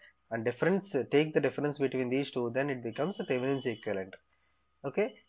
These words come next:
let us consider this node voltage as E C, as the C point is there. Let us consider the voltage as E C.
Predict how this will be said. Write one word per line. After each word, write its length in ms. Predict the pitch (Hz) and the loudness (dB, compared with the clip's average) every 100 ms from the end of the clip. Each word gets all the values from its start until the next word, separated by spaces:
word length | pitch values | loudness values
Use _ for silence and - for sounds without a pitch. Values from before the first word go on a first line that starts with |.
| _ | _
let 200 | 127 151 | 4 6
us 120 | 190 | 6
consider 360 | - 147 135 160 | 6 0 4 4
this 260 | 135 147 151 | 4 0 2
node 220 | 131 135 | 2 4
voltage 360 | 131 123 127 | 4 4 2
as 220 | 131 143 127 | 2 0 0
E 140 | 117 | -4
C, 380 | 117 113 127 147 | -2 -4 -2 -2
as 180 | 117 110 | -2 -4
the 80 | |
C 240 | 110 127 147 | -6 -4 -2
point 340 | 147 123 120 | 0 0 0
is 160 | 123 113 | -4 -2
there. 200 | 117 196 | 0 0
Let 200 | 208 165 | -2 -4
us 120 | 131 - | -4 -6
consider 360 | 120 123 123 | -8 -4 -4
the 120 | 120 | -2
voltage 460 | 113 110 107 120 175 - _ _ _ _ _ | -2 -2 -2 -2 -2 -4 _ _ _ _ _
as 240 | 117 110 104 | 0 0 -2
E 320 | 90 104 110 | -8 -6 -6
C. 340 | - 160 269 | -4 -2 -2